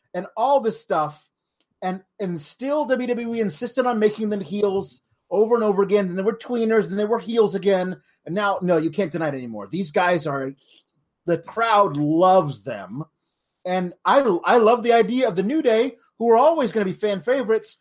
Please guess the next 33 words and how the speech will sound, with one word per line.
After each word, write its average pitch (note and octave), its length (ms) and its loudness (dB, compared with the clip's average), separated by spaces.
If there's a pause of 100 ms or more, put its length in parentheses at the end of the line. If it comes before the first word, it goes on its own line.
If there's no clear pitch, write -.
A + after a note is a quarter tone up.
(200)
versus B3 420 -2
the A3 80 -4
fan A#3 240 -6
favorite, A3+ 440 0 (280)
um, E3+ 460 -2 (180)
Rusev A3 360 -2
Day. C3+ 180 -6
Like, D3 320 -8 (320)
this C#4 180 -2
match C4 360 2
is D3+ 100 -10
going F#3 180 -2
to D3+ 60 -10
steal G#3+ 220 -4
the D#3 60 -6
show D3 380 -4
if B2+ 80 -16
they C#3+ 120 -10
let C#3 180 -6
it A2+ 100 -16 (140)
on C3 300 -10 (200)
at C3+ 140 -10
Hell C#3 140 -6
in A#2+ 60 -10
a A2 40 -14
Cell, A2 260 -8
because B2 460 -8 (260)
the, E3+ 140 2
the, F#3+ 240 -6
there G#3 240 4
will B3+ 100 6
be F3 160 0
deafening F3 800 0